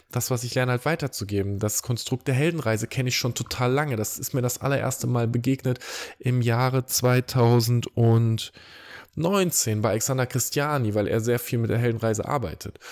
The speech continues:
Und dann habe ich das immer weiter in meinem Kopf gespielt und war immer der Held, hat ein Problem und trifft auf den Mentor und geht auf die Reise und ja, dann neue Erkenntnis. Und in M-Trace ist das auch nochmal halt gekommen. Und da ist dann auf einmal das Thema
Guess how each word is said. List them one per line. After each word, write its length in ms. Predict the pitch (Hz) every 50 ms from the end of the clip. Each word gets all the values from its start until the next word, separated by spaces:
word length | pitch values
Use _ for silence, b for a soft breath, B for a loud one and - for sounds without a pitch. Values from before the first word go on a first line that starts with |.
| B B B B B B
Und 180 | - 117 117
dann 340 | 123 131 135 139 143 143 139 -
habe 180 | 131 131 131
ich 140 | 127 - -
das 300 | - 127 120 - - - - _ _ - -
immer 320 | 147 151 160 147 135 123
weiter 540 | 127 131 139 139 - - 135 131 123 120 B B B B B B B B
in 160 | - - 131
meinem 240 | 127 127 123 120 117
Kopf 220 | - - 147 - -
gespielt 400 | 131 - - - - 147 143 120
und 80 | 120
war 80 | 120 113
immer 120 | 123 123
der 100 | 120 123
Held, 540 | 110 - 135 143 147 160 180 185 - - B B B B B B B B B B B _ _ _ -
hat 100 | 120 131
ein 160 | 131 127 127
Problem 600 | - - 131 120 - 120 120 127 143 160 160 147
und 100 | 123 -
trifft 180 | - 135 - -
auf 100 | 117 -
den 180 | - 123 120
Mentor 320 | 120 123 135 139 - 147 139
und 80 | 131
geht 120 | 120 127 -
auf 120 | - -
die 100 | - 127
Reise 720 | 113 110 113 123 135 147 135 123 120 123 127 135 139 - -
und 480 | - - 120 117 117 120 120 113 - B B B B B B B B B - -
ja, 300 | 269 131 131 131 131 127
dann 600 | - - 123 120 123 123 - - - 123 127 127
neue 200 | 127 123 123 127
Erkenntnis. 640 | 120 135 - - 160 170 165 143 - - 92 - -
Und 100 | 107 110
in 120 | 113 113
M-Trace 580 | - - 151 143 - - 131 127 135 143 - B B B B B B B
ist 160 | - 120 -
das 220 | - 131 - - -
auch 160 | 165 160 -
nochmal 340 | 160 135 113 104 92 92 90
halt 200 | 92 85 - -
gekommen. 380 | - - - - 92 90 90
Und 140 | 92 95 95
da 140 | 95 110 117
ist 160 | 127 - -
dann 80 | 123 113
auf 100 | 117 -
einmal 180 | - 101 117
das 140 | 120 123 -
Thema 340 | - - 139 123 123 123